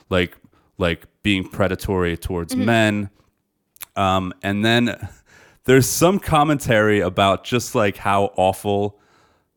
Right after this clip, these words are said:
Speaker 1: hu-, like, human beings are in general, because the movie ends, like, co-, not abruptly, but it just ends. It never
Speaker 2: Okay.
Speaker 1: really, that's why I said it's not really a conventional movie, because it just ends with her, like, dying, and I won't say how, but,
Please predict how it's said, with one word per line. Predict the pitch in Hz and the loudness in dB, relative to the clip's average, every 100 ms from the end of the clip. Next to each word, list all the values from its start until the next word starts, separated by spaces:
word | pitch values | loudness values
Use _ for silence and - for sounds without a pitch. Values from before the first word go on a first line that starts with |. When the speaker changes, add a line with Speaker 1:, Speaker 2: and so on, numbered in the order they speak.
| _ _ _ _ | _ _ _ _
Speaker 1:
hu-, | - - - | -16 -14 -4
like, | 104 90 | -2 0
human | 131 117 95 | 2 2 2
beings | 104 101 104 | 2 2 2
are | 104 95 | 2 2
in | |
general, | 92 98 101 104 | 2 0 2 0
because | 104 110 120 | 0 0 -2
the | 98 | 0
movie | 113 147 208 147 - | 0 2 2 0 0
ends, | 101 107 98 92 - - _ _ _ _ _ _ - | 0 0 0 -6 -10 -16 _ _ _ _ _ _ -2
like, | 101 - | -2 -2
co-, | - 123 - | -8 -8 -4
not | 165 208 | 0 0
abruptly, | 117 - 120 - 139 135 | 0 2 2 2 0 0
but | - | 0
it | 113 | -2
just | - 156 - - | -2 -6 -6 -4
ends. | 101 87 82 - | 0 0 -4 -6
It | 120 | 0
never | 147 175 | 2 2
Speaker 2:
Okay. | 156 | 2
Speaker 1:
really, | 135 110 | 2 2
that's | 123 | 2
why | 156 | 2
I | 120 | 0
said | 127 | 0
it's | 107 - | -2 -2
not | 120 | -2
really | 131 120 | 0 -2
a | |
conventional | - 98 87 92 98 110 101 | -2 -8 -2 -4 -4 -4 -2
movie, | 90 110 123 127 131 _ _ _ _ _ _ _ _ | 0 0 0 -2 -4 _ _ _ _ _ _ _ _
because | 117 131 | 0 0
it | 131 | 2
just | 160 - | -2 -2
ends | 131 135 131 107 | 0 2 2 0
with | 107 | -2
her, | - 110 107 | 2 2 4
like, | 101 92 87 - _ - | 4 2 0 -8 _ -4
dying, | 92 87 80 78 | 0 0 -2 -4
and | 82 | -6
I | |
won't | 90 87 | -6 -6
say | 82 | -8
how, | 82 78 78 78 | -6 -6 -6 -8
but, | 82 80 | -8 -10